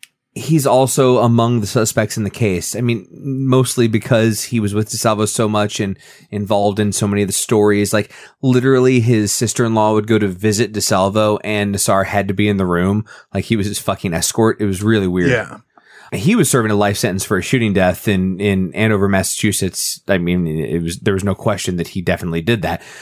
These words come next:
Speaker 1: Um, uh, a guy named A-, uh, Amos Roby uh, a former prison psychologist who analyzed both DeSalvo and Nasser said, uh,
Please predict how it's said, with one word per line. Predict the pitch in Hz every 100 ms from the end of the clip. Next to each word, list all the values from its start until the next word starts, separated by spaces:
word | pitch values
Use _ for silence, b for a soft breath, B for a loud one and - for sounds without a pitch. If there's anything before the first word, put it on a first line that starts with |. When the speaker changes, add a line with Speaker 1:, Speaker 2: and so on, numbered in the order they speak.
| B B -
Speaker 1:
Um, | 120 113 110 110 104
uh, | - 107
a | -
guy | 123 156
named | 160 139 117 113 -
A-, | 135 131 -
uh, | 113 104 101 -
Amos | 147 156 -
Roby | 117 123 107 82 _ b b
uh, | 107 101
a | 117
former | - 139 135
prison | - 127 123
psychologist | 117 110 117 110 107 95
who | 113
analyzed | 113 110 107
both | 104 113
DeSalvo | - - 123 120 117 104
and |
Nasser | 98 98 98 - 90
said, | 85 107 95 90
uh, | 90 90